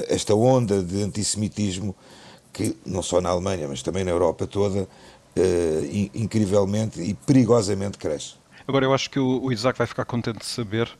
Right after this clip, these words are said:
Speaker 2: que, no ano passado, o, os bispos, o, a Conferência Episcopal publicou um documento sem precedentes com o título Os Bispos Alemães na Guerra Mundial, em que os bispos confessam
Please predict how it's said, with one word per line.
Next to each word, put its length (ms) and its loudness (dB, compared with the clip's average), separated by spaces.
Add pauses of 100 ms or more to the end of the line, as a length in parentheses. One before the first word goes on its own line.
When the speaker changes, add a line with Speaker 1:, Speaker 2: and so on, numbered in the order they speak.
(520)
Speaker 2:
que, 600 2
no 160 2
ano 100 2
passado, 600 -2 (440)
o, 460 -6
os 100 -10
bispos, 420 -6
o, 400 -2
a 60 -6
Conferência 380 0
Episcopal 360 0
publicou 360 0
um 40 4
documento 600 -4
sem 200 0
precedentes 840 -6 (420)
com 100 -2
o 60 -2
título 480 -2
Os 140 -4
Bispos 380 -4
Alemães 480 0
na 120 2
Guerra 200 0
Mundial, 480 -2 (680)
em 200 2
que 280 -6
os 120 -4
bispos 320 -4
confessam 720 -2